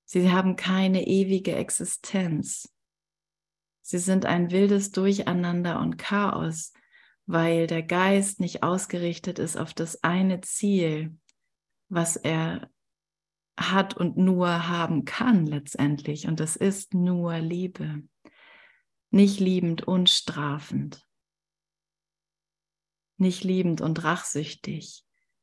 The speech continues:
Das sind wir nicht und das ist Gott nicht.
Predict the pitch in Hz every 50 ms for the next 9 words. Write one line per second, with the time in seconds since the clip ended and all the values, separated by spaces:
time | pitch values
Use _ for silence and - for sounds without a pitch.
0 | _ _ _ _ _ _ _ _ _ _ _ _ _ _ - 190 165 - - 214
1 | 247 294 311 - 196 170 165 160 156 156 156 147 147 165 165 170 165 - 180 175
2 | - - - 214 240 247 - - 160 147 139 135 139 - - -